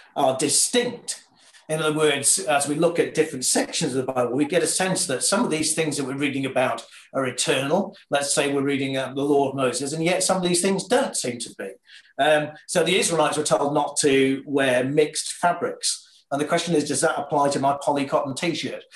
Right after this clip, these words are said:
Does that mean I should throw it out and, and buy something else? Um, and it helps us with these kind of questions. How are the different parts of the Bible, um, distinct? But most importantly, simply, it gives us the terms of our relationship with God.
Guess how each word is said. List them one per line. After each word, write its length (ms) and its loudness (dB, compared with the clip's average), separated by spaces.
Does 100 -8
that 160 0
mean 160 -4
I 100 0
should 160 -8
throw 180 0
it 120 2
out 220 0
and, 180 -8
and 160 -8
buy 140 -2
something 320 -4
else? 280 -6
Um, 440 0
and 120 0
it 120 -2
helps 400 -4
us 160 -6
with 160 -4
these 240 -2
kind 120 -4
of 80 -8
questions. 600 -10
How 140 -2
are 60 -4
the 80 -2
different 360 -8
parts 440 -2
of 100 -6
the 80 -2
Bible, 640 -6
um, 300 -8
distinct? 720 -6
But 100 2
most 200 2
importantly, 420 2
simply, 440 0
it 180 -6
gives 280 -2
us 160 0
the 160 -2
terms 880 -2
of 300 2
our 460 0
relationship 800 -2
with 180 -8
God. 380 -4